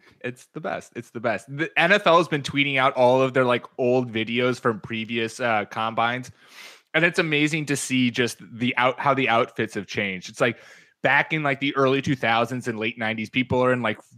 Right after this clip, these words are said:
baggy shirts and baggy shorts, and now it's just, like, basically compression tights and a compression tank top, uh, in order to <laughs> minimize your, your speed, which is,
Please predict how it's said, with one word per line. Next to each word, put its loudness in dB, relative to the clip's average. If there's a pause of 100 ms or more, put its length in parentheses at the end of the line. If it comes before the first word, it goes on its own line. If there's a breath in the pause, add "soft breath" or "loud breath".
(180)
baggy 2
shirts 0
and -6
baggy 0
shorts, -2
and -8
now 2
it's -4
just, -10
like, -2 (360)
basically -2 (280)
compression -2
tights -2
and -6
a -8
compression -4
tank -8
top, -8 (200)
uh, -6 (160)
in -6
order 2
to -4
<laughs> -8
minimize 4
your, -6
your 0
speed, -6
which -2
is, -2